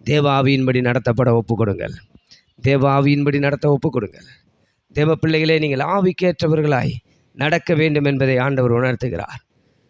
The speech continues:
இன்றைக்கு இந்த சத்தத்தை கேட்டுக்கொண்டிருக்கிற தேவ பிள்ளைகளே, நாம் ஆவியினால் பிழைத்திருந்தால் ஆவிக்கேற்றபடியும் நடக்க கடவோம்.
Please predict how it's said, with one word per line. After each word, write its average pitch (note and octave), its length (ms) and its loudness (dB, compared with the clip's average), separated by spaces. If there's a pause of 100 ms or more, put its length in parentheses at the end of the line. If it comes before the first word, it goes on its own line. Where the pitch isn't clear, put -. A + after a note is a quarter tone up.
இன்றைக்கு F3 420 -2
இந்த D3 320 0
சத்தத்தை E3 520 -2
கேட்டுக்கொண்டிருக்கிற D#3 640 -2
தேவ C3+ 240 0
பிள்ளைகளே, A2+ 440 -2 (760)
நாம் A2+ 240 -6
ஆவியினால் E3 760 0
பிழைத்திருந்தால் C3+ 800 -2 (540)
ஆவிக்கேற்றபடியும் B2+ 1040 0
நடக்க A#2+ 300 -2
கடவோம். G2+ 420 -6